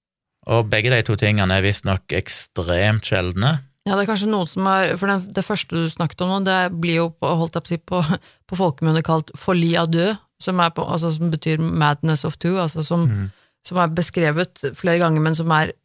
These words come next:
Speaker 2: utrolig sjeldent. Det er liksom
Speaker 1: Og som
Speaker 2: bare
Speaker 1: regel så er det kun hos folk som har kanskje levd sammen veldig isolert fra
Speaker 2: Ja,
Speaker 1: andre folk,
Speaker 2: i
Speaker 1: kanskje
Speaker 2: lang
Speaker 1: i flere
Speaker 2: tid.
Speaker 1: år og
Speaker 2: Ja.
Speaker 1: sånn.
Speaker 2: Som da
Speaker 1: Det
Speaker 2: blir
Speaker 1: var jo ikke tilfellet
Speaker 2: påvirket
Speaker 1: her.
Speaker 2: av hverandres, <clears throat> eh, illusjoner og,
Speaker 1: Ja.
Speaker 2: og på en måte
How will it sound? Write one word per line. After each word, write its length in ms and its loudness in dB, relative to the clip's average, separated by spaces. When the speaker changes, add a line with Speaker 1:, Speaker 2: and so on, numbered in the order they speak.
Speaker 2:
utrolig 960 0
sjeldent. 380 0
Det 100 2
er 100 4
liksom 280 0
Speaker 1:
Og 40 0
som 140 2
Speaker 2:
bare 140 4
Speaker 1:
regel 240 2
så 140 2
er 40 2
det 180 2
kun 220 2
hos 480 -4
folk 240 0
som 140 -4
har 80 -2
kanskje 260 -2
levd 400 0
sammen 500 0
veldig 280 0
isolert 420 -2
fra 140 -2
Speaker 2:
Ja, 140 4
Speaker 1:
andre 160 0
folk, 360 -2
Speaker 2:
i 40 2
Speaker 1:
kanskje 100 2
Speaker 2:
lang 180 4
Speaker 1:
i 40 0
flere 260 2
Speaker 2:
tid. 120 2
Speaker 1:
år 300 2
og 160 -2
Speaker 2:
Ja. 200 2
Speaker 1:
sånn. 220 0
Speaker 2:
Som 140 -2
da 80 4
Speaker 1:
Det 100 4
Speaker 2:
blir 0 -
Speaker 1:
var 120 4
jo 100 8
ikke 180 6
tilfellet 280 4
Speaker 2:
påvirket 80 4
Speaker 1:
her. 120 2
Speaker 2:
av 200 4
hverandres, 760 4
<clears throat> 40 -4
eh, 260 2
illusjoner 640 0
og, 460 2
Speaker 1:
Ja. 140 2
Speaker 2:
og 180 0
på 60 -6
en 40 -2
måte 540 0